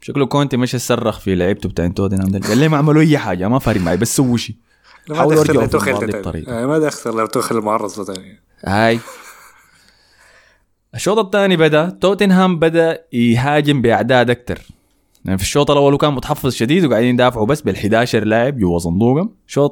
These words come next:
Speaker 1: الثاني قالوا: "خلينا نحاول نطلع أهداف من المباراة دي." فلما نتقدموا بدأت تظهر فرص أكتر وأكتر لتشيلسي. فالمباراة كانت مفتوحة بين الطرفين، وصراحة تشيلسي كان عنده أكتر من فرصة إنه يسجل هدف.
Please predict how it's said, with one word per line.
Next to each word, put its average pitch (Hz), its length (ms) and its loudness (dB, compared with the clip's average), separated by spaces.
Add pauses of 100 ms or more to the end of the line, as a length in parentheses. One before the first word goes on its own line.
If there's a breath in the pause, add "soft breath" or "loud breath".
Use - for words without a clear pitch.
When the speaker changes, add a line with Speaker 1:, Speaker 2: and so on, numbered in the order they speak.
Speaker 1:
الثاني 156 240 2
قالوا: 135 140 2
"خلينا 120 320 0
نحاول 110 360 0
نطلع 98 440 -2 (340)
أهداف 98 420 -2
من 87 80 -2
المباراة 78 360 -4
دي." - 100 -16 (1160 soft breath)
فلما 151 320 2
نتقدموا 247 560 0
بدأت 190 300 0
تظهر 160 260 2
فرص 151 320 0
أكتر 147 300 0
وأكتر 127 440 0
لتشيلسي. 104 520 -4 (1600)
فالمباراة 117 400 2
كانت 147 240 0
مفتوحة 135 320 -2
بين 110 140 0
الطرفين، 113 420 0
وصراحة 156 400 -2 (200)
تشيلسي 151 280 -2
كان 165 160 0
عنده 165 200 0
أكتر 208 320 -2
من 151 160 2
فرصة 185 360 0
إنه 175 160 2
يسجل 151 380 0
هدف. 156 420 -2